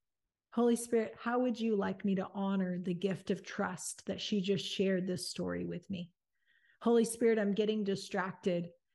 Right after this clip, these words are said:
and I'm starting to get tired and lost in the pl-, point of her six-hour narrative." No, I'm just kidding. But Lord, would you give me the grace to honor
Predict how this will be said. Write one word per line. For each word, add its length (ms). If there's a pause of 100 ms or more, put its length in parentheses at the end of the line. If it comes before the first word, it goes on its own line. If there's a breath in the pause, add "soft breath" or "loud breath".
and 120
I'm 80
starting 380
to 80
get 220
tired 500
and 140
lost 420
in 80
the 80
pl-, 460
point 480
of 140
her 180
six-hour 680
narrative." 480
No, 120
I'm 100
just 100
kidding. 160 (640 loud breath)
But 160
Lord, 240
would 140
you 100
give 220
me 120
the 140
grace 480
to 220
honor 600